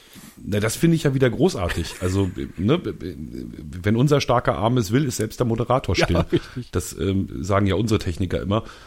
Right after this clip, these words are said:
Speaker 1: Ähm, und insofern finde ich die Sichtweise derjenigen, die das Ganze ausbaden müssen, die also einerseits perfekte Konsumenten sind, ne, weil, weil sie ja sozusagen in ihrer normalen Welt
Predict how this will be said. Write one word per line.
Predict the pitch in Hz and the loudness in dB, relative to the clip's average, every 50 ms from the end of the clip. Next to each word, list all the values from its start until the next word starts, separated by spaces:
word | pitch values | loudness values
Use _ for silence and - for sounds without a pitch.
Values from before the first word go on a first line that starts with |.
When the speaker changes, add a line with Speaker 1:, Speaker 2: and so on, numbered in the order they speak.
| - _ - - | -20 _ -8 -4
Speaker 1:
Ähm, | - 95 90 87 90 87 87 - | -2 0 0 2 0 0 -2 -2
und | - 101 101 | 0 2 2
insofern | 98 98 107 - 127 110 104 | 2 2 2 2 2 2 2
finde | - - 120 117 | 0 0 0 0
ich | - | 0
die | - 110 | -2 -4
Sichtweise | 98 101 143 - - 127 117 117 113 113 | -2 -2 -4 -4 0 2 2 4 2 2
derjenigen, | 98 110 110 123 131 127 131 127 120 113 113 | 2 4 2 4 4 4 4 4 4 4 2
die | 110 113 | 2 2
das | 107 - | 0 0
Ganze | - 107 104 - - | 0 0 0 2 2
ausbaden | 117 175 - - - 87 78 80 76 85 | 2 0 0 0 -2 0 0 0 0 0
müssen, | 78 78 78 - 101 - - - - - - - | 0 0 0 0 0 0 0 -2 -12 -18 -10 -4
die | 104 | 0
also | 113 113 104 120 | 2 4 4 2
einerseits | 80 101 117 143 165 190 190 160 175 175 180 - | 2 4 2 4 4 4 4 2 2 -2 -2 0
perfekte | - 135 - - 147 147 - 135 | -2 -2 0 0 0 0 0 0
Konsumenten | - 135 127 110 110 107 98 95 98 113 - - 139 135 | 2 2 4 4 4 4 4 4 2 2 0 -4 -4 0
sind, | 123 151 170 226 262 - - - _ _ | 4 4 4 4 0 -6 -10 -18 _ _
ne, | - 113 156 170 147 | 2 2 2 2 2
weil, | 120 107 90 - | 0 -2 0 0
weil | 107 107 | 0 0
sie | 110 104 113 | 2 2 2
ja | 113 110 | 2 2
sozusagen | 107 107 104 - - - 104 110 104 | 2 -2 -6 -4 -2 0 0 0 0
in | 92 107 | 0 -2
ihrer | 107 110 - 104 | -2 0 0 2
normalen | 101 95 95 92 92 107 120 120 107 | 2 2 2 2 2 2 2 4 4
Welt | 110 113 123 127 - - | 6 6 4 4 0 -6